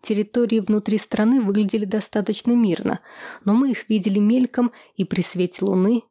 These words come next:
ночью же старались не высовываться. Как сказал Терри, даже если мы и могли бы убить наших старушек,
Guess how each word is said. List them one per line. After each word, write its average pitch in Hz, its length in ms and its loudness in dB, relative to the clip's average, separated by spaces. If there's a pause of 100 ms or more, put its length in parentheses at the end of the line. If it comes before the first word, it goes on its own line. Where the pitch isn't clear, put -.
(140)
ночью 240 460 2
же 233 100 -2
старались 214 640 0
не 214 100 4
высовываться. 175 840 -4 (360)
Как 170 200 -4
сказал 156 380 -4
Терри, 202 360 0 (360)
даже 214 280 0
если 220 300 0
мы 220 180 2
и 214 220 -6
могли 226 460 2
бы 175 120 0
убить 185 440 0
наших 190 340 0
старушек, - 760 -2